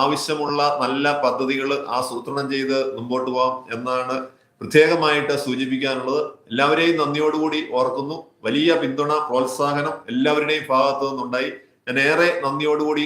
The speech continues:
ഓർക്കുന്നു എൻ്റെ, ഏഹ്, ഞങ്ങളുടെ രാഷ്ട്രീയ പാർട്ടിയുടെ, ഏഹ്, ചെയർമാൻ ആദരണീയനായ ശ്രീ ജോസ് കെ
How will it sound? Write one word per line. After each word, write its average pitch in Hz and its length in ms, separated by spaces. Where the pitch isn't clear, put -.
ഓർക്കുന്നു 135 400
എൻ്റെ, 139 180
ഏഹ്, 127 300
ഞങ്ങളുടെ 135 260
രാഷ്ട്രീയ 156 420
പാർട്ടിയുടെ, 156 400
ഏഹ്, 131 200
ചെയർമാൻ 131 460
ആദരണീയനായ 139 580
ശ്രീ 135 220
ജോസ് 131 280
കെ 151 80